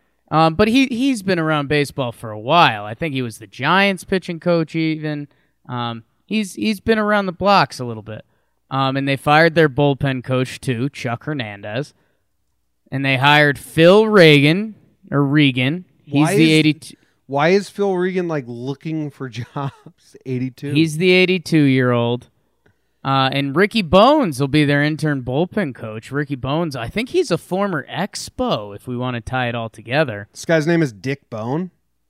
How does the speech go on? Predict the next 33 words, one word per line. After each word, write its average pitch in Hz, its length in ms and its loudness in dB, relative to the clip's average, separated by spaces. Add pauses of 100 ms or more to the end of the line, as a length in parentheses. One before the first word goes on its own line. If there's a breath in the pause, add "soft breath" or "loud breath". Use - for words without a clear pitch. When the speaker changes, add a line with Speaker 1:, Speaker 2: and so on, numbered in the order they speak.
(1200)
Speaker 1:
Uh, 135 580 2
yeah, 180 300 2
it - 100 0
could 185 160 -2
be 185 100 -2
Dick 143 300 -6
Bone. 110 500 -10
Uh, 127 380 -4
I 131 60 -6
think 180 160 -6
he, 196 180 -2
I 180 140 2
think 233 140 -4
he 277 40 0
was 240 140 0
a 202 40 -4
big 175 200 2
Ricky 147 300 -2
Bones 135 500 -4
guy, 104 320 -10
which 113 180 -10
is, 117 320 -12 (400)
th-, 156 140 -2
it's, 160 280 -6
there 170 200 2
is 170 100 -2
an 165 100 -6
S 151 220 -2
on 139 140 -8
the 127 100 -10
end 117 160 -10
of 104 100 -18
Bone. 110 360 -16